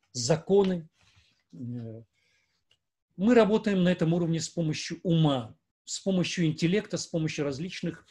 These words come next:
э, специализированных понятий. Ну и, соответственно, языка, который обслуживает этот опыт. Следующий уровень, э, передачи знания — это уровень,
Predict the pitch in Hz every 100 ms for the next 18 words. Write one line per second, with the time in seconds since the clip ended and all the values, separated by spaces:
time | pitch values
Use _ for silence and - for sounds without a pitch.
0 | - - 175 156 - 170 156 143 135 160
1 | 147 147 - - 147 139 127 - 104 95
2 | _ _ - 254 262 190 170 196 196 -
3 | 147 127 127 143 185 151 147 131 131 -
4 | 143 160 131 123 120 _ - _ _ _
5 | _ _ _ _ - 156 - - 147 131
6 | 127 - _ _ - 143 113 - _ -
7 | - - _ _ _ _ _ - - 151
8 | 170 247 190 - - 170 165 175 170 143
9 | 139 127 - _ _ _ - 135 170 165
10 | 160 160 170 147 123 180 220 196 180 170
11 | 156 165 165 160 156